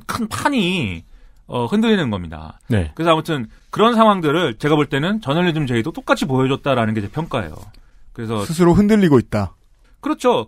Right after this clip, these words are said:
Speaker 1: 그래서 그런 점에서 그 저널리즘 제의 같은 프로그램이 갖고 온 결론 내지는 그 무슨 뭐 방송의 어떤 그, 어, 결과가 아니라 그게 그 결과나 결론이 맞는 방향이라 할지라도 이런 방식 자체는 제가 볼 때는, 어, 매우,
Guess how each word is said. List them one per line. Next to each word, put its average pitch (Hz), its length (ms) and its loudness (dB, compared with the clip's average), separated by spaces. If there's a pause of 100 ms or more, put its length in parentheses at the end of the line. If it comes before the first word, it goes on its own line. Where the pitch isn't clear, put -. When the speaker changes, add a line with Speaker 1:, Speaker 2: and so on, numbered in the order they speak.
Speaker 1:
그래서 214 520 4
그런 214 260 0
점에서 151 540 -2 (280)
그 160 120 -2
저널리즘 190 400 2
제의 160 200 4
같은 156 220 -2
프로그램이 190 680 0 (260)
갖고 165 300 2
온 156 80 0
결론 131 500 4 (340)
내지는 127 400 -2 (320)
그 143 260 4
무슨 120 240 0
뭐 110 140 2
방송의 147 400 2
어떤 117 320 0
그, 98 300 0 (300)
어, 123 260 -10
결과가 185 500 2
아니라 104 460 -4 (560)
그게 180 280 2
그 202 260 -2
결과나 180 460 0
결론이 147 500 -4
맞는 165 320 0
방향이라 143 420 0
할지라도 147 640 -2
이런 170 220 2
방식 - 360 -4
자체는 156 340 -2
제가 117 180 -4
볼 110 160 -4
때는, 104 460 -2 (420)
어, 120 260 -14
매우, 160 240 0